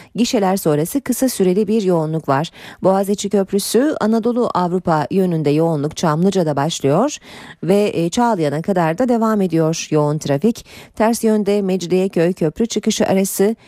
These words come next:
trafik yoğun ilerliyor. Yine, e, D yüz karayolunda Topkapı Otakçılar arasında trafik yoğun. Daha geride ise Çoban Çeşme Merter arası yoğun seyrediyor. Tem otoyolunda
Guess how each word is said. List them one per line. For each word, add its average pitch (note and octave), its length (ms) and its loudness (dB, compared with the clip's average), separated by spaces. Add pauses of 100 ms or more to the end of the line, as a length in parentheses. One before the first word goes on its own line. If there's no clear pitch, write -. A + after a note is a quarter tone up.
(160)
trafik E3+ 500 -2
yoğun D#3 300 2
ilerliyor. C#3+ 720 0 (440)
Yine, G#3 280 2
e, E3 360 0
D F#3+ 60 2
yüz F#3+ 360 0
karayolunda F3 840 0
Topkapı F#3 680 0
Otakçılar E3 580 0
arasında D#3 600 0
trafik C#3+ 500 -2
yoğun. G#3+ 400 2
Daha G#3 180 0
geride D#3+ 440 0
ise E3 280 0 (320)
Çoban E3 320 0
Çeşme F3+ 460 0
Merter A#3 440 -2
arası F#3 520 0
yoğun F#3 360 0
seyrediyor. C#3+ 760 0 (400)
Tem D4+ 240 2
otoyolunda B3+ 840 0